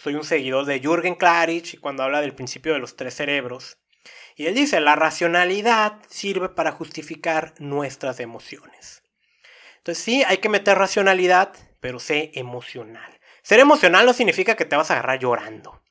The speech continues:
Significa que vas a expresar lo que sientes. Y no importa que te pongas nervioso.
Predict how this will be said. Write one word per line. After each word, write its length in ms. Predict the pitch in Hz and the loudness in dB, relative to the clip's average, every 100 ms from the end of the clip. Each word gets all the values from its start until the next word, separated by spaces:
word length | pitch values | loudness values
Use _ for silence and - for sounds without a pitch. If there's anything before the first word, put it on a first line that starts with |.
| _ _ - | _ _ -12
Significa 460 | 135 131 156 196 | -8 -6 -4 -2
que 120 | 196 | 2
vas 160 | 160 175 | 4 4
a 40 | |
expresar 1160 | 202 - _ - 190 170 - - 240 226 220 202 | 0 -8 _ 2 4 4 0 4 6 8 8 6
lo 160 | 180 170 | 2 0
que 80 | |
sientes. 1080 | 151 - 143 127 120 - - - - - _ _ _ _ - - - - - | -6 -8 -10 -10 -12 -20 -20 -20 -20 -20 _ _ _ _ -20 -20 -20 -20 -8
Y 760 | 247 277 277 277 269 269 269 240 _ _ _ - | -2 0 2 0 0 -2 -4 -8 _ _ _ -10
no 100 | 180 | -10
importa 400 | 185 165 156 151 | -4 -4 -4 -8
que 80 | |
te 100 | 147 | -10
pongas 360 | 127 143 135 127 | -12 -10 -10 -12
nervioso. 500 | 120 113 120 - - | -14 -14 -18 -20 -20